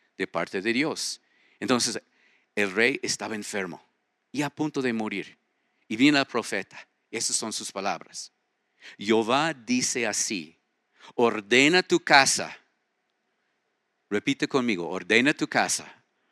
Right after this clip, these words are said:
Ordena tu casa." ¿Por qué? "Porque morirás y no vivirás." Eso es prácticamente el opuesto de la bendición que tenemos en la Biblia. La Biblia dice que no morirás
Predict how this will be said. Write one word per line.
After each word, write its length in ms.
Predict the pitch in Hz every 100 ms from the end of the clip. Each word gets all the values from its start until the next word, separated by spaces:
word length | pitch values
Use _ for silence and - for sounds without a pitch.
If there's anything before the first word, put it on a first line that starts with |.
| _ _
Ordena 440 | - 120 104 131 180
tu 140 | 170
casa." 320 | - 123 -
¿Por 180 | 120 127
qué? 320 | - 120 85 - _ _ _
"Porque 440 | 113 107 110 98
morirás 1120 | 98 101 113 131 131 120 127 160 - - - - _ _ _
y 140 | - 104
no 500 | 98 90 - 139 117
vivirás." 920 | 120 104 107 104 110 104 - - - _ _ _ _ _ _ _ _
Eso 180 | 185 190
es 40 | 196
prácticamente 720 | 175 180 165 156 151 160 139
el 160 | 131
opuesto 600 | 120 113 156 185 - 98 - _ _ _ _ _ _ -
de 100 | 127
la 120 | 123
bendición 460 | 123 127 123 147
que 100 | 147
tenemos 380 | 131 120 123 127
en 60 | 120
la 80 | 117
Biblia. 280 | 143 175
La 140 | 107 117
Biblia 300 | 139 226 139
dice 280 | 135 127 135
que 160 | 123
no 300 | 117 120 143
morirás 640 | 170 135 120 123 135 -